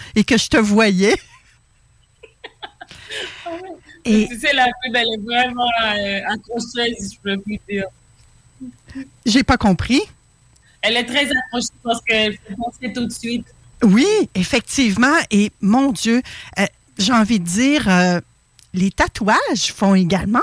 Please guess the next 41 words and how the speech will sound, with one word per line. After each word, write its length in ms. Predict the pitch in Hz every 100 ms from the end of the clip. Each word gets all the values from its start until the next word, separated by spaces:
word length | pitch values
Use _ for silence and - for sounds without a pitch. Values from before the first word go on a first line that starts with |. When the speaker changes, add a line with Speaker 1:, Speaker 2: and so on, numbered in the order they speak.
| 587
Speaker 1:
partie 400 | 285 - - 269
de 100 | 247
notre 300 | 202 185 -
image, 560 | 208 190 349 359 175 190
hein ? 80 | 320 - _ _ _ _ _
Speaker 2:
Oui, 400 | 196 190 214 269
parce 200 | 262 208
que 100 | -
les 160 | 208 196
tatouages 460 | 196 196 202 214
sont 200 | 262 226 202 190
un 100 | 196
accessoire 880 | 214 - 202 196 185 185 247 302 - _ _
et 120 | 202
ils 180 | 214 190
vont, 240 | 185 202
comme 240 | 190 214 214
tout 160 | 247 240
accessoire, 520 | 208 - 190 - 233
communiquer 580 | 214 190 190 185 - 196
quelque 340 | 190 175 180
chose. 460 | 190 180 170 - - - - - -
Speaker 1:
Eh, 840 | 262 494 466 359 196 160 151 147 190
en 80 | 311
tout 120 | -
cas, 140 | -
Speaker 2:
Parce 100 | 185
Speaker 1:
je 60 | 247
Speaker 2:
que 60 |
Speaker 1:
sais 120 | 359 311
Speaker 2:
c'est 60 |
Speaker 1:
pas 60 | 269
Speaker 2:
un 40 |
Speaker 1:
si 200 | 262 233 -
Speaker 2:
effet 140 | 220 -
permanent. 580 | 202 202 196 190 202 220 - _ - -
C'est 80 | 208
la, 320 | 208 196 190
la 320 | 185 185 190
seule 400 | - - 226 226
différence. 500 | 196 196 196 165 156